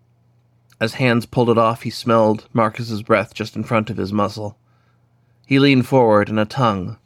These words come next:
lapped at his lips. He opened his mouth, and Marcus kissed him.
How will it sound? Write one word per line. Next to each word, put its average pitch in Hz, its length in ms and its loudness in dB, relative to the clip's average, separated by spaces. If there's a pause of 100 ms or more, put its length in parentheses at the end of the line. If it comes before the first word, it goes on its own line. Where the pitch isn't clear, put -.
(120)
lapped 113 300 -4
at - 60 -16
his 101 200 -10
lips. - 480 -2 (880)
He 135 140 2
opened 120 260 2
his 110 160 -2
mouth, 104 560 0 (140)
and 107 120 -8
Marcus - 360 -6
kissed - 360 -2
him. 104 260 -10